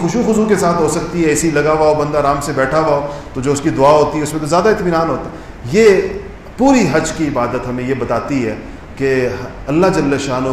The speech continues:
کی عبادت اللہ تعالیٰ کے حکم کو حکم سمجھتے ہوئے کی جاتی ہے۔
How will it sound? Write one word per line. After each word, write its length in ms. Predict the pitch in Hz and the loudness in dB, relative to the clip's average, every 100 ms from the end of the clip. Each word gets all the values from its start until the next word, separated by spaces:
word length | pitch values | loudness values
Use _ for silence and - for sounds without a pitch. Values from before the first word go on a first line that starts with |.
| 127 | -4
کی 80 | 127 | -2
عبادت 520 | 117 110 123 143 202 - - - - - - | -2 0 0 2 -2 -4 -12 -16 -18 -14 -6
اللہ 220 | 139 156 143 | -2 -2 -2
تعالیٰ 260 | 147 135 135 131 | -2 0 -2 -4
کے 200 | 135 120 - - | -4 -4 -8 -2
حکم 320 | 185 254 240 | 0 4 2
کو 260 | 214 165 156 | 2 2 2
حکم 200 | 185 254 | 4 2
سمجھتے 460 | - 180 151 - 160 | 2 0 -2 -2 -2
ہوئے 120 | 143 | -2
کی 180 | - 147 | -4 -2
جاتی 420 | 135 120 131 117 | -2 -2 -2 0
ہے۔ 220 | 147 | 0